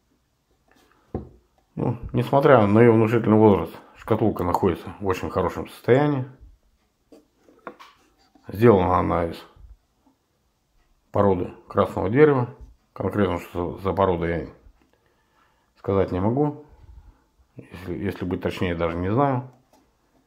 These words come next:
И на передней стороне и на задней ш-, стороне шкатулки, а также на ее крышке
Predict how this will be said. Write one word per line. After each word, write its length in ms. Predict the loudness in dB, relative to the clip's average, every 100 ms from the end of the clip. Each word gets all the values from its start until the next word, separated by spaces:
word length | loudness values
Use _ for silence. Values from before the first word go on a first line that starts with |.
| _ _ _ _ _ _ _ _ _ _ _ _ _ _ _ _
И 340 | -8 -2 -2 -2 -8 -20 -20 _ _ _ -20 -20 _ _ _ -10
на 340 | 0 2 2 -2 -20 _ _ _
передней 520 | -2 0 0 0 -2 -8 -20 _ _ _ _ _ _ _ _ _ _ _ _ _
стороне 480 | 2 4 4 2
и 20 | 0
на 140 | 0
задней 300 | 0 0 -2
ш-, 100 | -8 -18
стороне 320 | -6 -2 -2 -2
шкатулки, 480 | -4 -4 -4 -2
а 80 | -2
также 360 | 0 -2 -4 -12 -16 -14
на 160 | -8 -6
ее 160 | -4
крышке 480 | -4 -4 -4 -6 -6